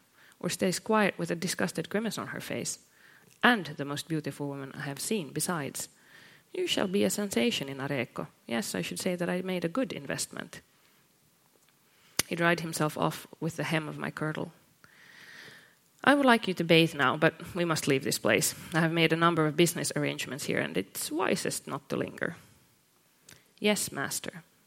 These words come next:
was my only response. I, Garai of the wandering folk, called him master. We who serve no master. We obey only the earth herself and her decrees.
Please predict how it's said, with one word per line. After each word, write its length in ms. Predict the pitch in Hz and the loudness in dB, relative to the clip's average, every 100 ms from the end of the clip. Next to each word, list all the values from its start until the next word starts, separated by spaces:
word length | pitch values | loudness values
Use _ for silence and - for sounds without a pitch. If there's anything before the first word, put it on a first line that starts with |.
| _ | _
was 200 | - 156 | -6 -6
my 120 | 156 151 | -4 -4
only 260 | 151 147 | -4 -6
response. 600 | - - - 76 - - - _ _ _ _ _ _ _ _ - | -8 -6 -6 -8 -8 -10 -12 _ _ _ _ _ _ _ _ 2
I, 300 | - 185 165 - - | 6 6 2 -8 -2
Garai 360 | 185 185 190 180 | 4 6 6 6
of 140 | 156 | 2
the 80 | 165 | 0
wandering 400 | 170 170 156 151 | 0 0 -2 -2
folk, 400 | 151 151 - - - _ | -2 -4 -4 -12 -18 _
called 240 | - 156 | -4 -2
him 180 | 156 165 | -2 -2
master. 500 | 175 - - - - - _ _ _ | -2 -2 -4 -6 -10 -12 _ _ _
We 160 | 190 185 | -2 -2
who 120 | 185 | -2
serve 300 | - 202 156 | 0 0 0
no 160 | 127 | -4
master. 500 | 135 123 - - - 165 _ _ _ - | -8 -8 -8 -8 -10 -12 _ _ _ -4
We 220 | 196 196 | 0 2
obey 320 | 170 170 185 - | 2 4 4 4
only 260 | 214 226 190 | 0 2 2
the 140 | 160 | 2
earth 300 | 165 151 - - | 0 0 -4 -8
herself 560 | 156 151 151 - - - | -6 -2 -2 -2 -4 -10
and 100 | 156 | -8
her 120 | 147 | -8
decrees. 560 | - - - 90 - | -8 -8 -8 -6 -6